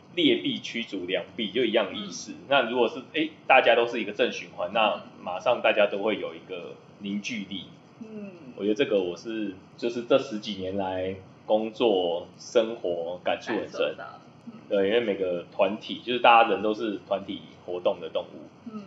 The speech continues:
Speaker 1: 那你来到一个新的团体或者怎么样，你马上可以感受到说大家的氛围会是怎么样，会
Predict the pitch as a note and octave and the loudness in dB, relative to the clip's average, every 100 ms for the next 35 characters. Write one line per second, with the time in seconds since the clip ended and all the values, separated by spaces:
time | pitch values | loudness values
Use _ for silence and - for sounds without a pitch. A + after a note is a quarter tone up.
0 | - A2+ F#2 E2+ A2+ - - - - - | -2 0 0 -6 -18 -20 -20 -20 -20 -10
1 | G#3 E3+ A2 F#2+ G2 G#2+ G#2 - F2+ F2 | 0 6 6 6 2 -2 -2 -2 -6 -8
2 | F2 F#2 G2 - F2+ G2+ F#2 G2 G2+ G2 | -8 -4 -6 -8 -10 -8 -4 -2 -2 0
3 | G2 - G#2 F#2 F#2+ - F#2 E2+ - - | -2 -2 -4 -2 0 -2 -6 -8 -10 -16
4 | - - - - - G#2 G#2+ G2 F2+ - | -20 -20 -20 -4 4 4 6 4 4 4
5 | C3+ D#2+ D#2+ G#2 F#2+ F2+ - - C#2 E2 | 2 2 -4 -2 -2 -4 -14 -14 -12 -10
6 | F#2 F#2 | -6 -6